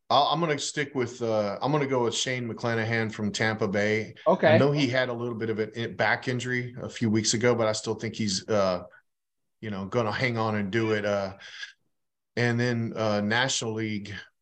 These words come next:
Speaker 1: um, I'm drawing a blank right now.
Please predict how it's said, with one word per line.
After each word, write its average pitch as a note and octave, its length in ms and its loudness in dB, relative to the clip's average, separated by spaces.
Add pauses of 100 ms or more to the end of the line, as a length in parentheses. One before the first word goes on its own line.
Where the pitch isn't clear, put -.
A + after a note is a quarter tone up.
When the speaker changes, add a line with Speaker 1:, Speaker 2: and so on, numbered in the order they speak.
(420)
Speaker 1:
um, A#2 760 -2 (1600)
I'm G#2+ 60 -4
drawing A2+ 260 2
a G2 60 -2
blank G#2 560 -2
right G2 200 0
now. G2 420 -4